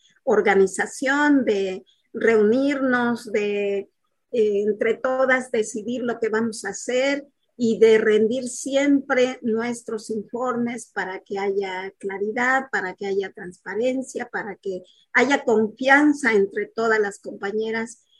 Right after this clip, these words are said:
al estar enteradas de todo lo que estamos haciendo. Pero esto, pues, ya es una cultura en nuestro pueblo, entonces por eso, eh, es muy importante que no lo perdamos y que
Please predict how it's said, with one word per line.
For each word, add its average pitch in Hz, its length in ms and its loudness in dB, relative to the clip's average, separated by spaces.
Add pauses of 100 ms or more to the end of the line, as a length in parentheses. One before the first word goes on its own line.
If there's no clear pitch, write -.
(140)
al 208 320 6
estar 214 380 0
enteradas 226 720 -4
de 208 400 -4
todo 233 240 0
lo 214 160 2
que 220 60 -8
estamos 208 440 -6
haciendo. 277 600 -2 (400)
Pero 202 680 4
esto, 247 500 0
pues, 214 200 0
ya 214 280 0
es 277 340 0
una 208 240 -2
cultura 202 540 -4
en 196 160 -4
nuestro 190 460 -12
pueblo, 202 500 -8
entonces 196 720 -12
por 196 200 -12
eso, 196 500 -12 (400)
eh, 185 600 -8
es 214 160 -6
muy 233 200 -4
importante 202 720 -6
que 196 120 -4
no 214 240 -2
lo 240 160 -6
perdamos 202 760 -4
y 202 220 -18
que 180 300 -8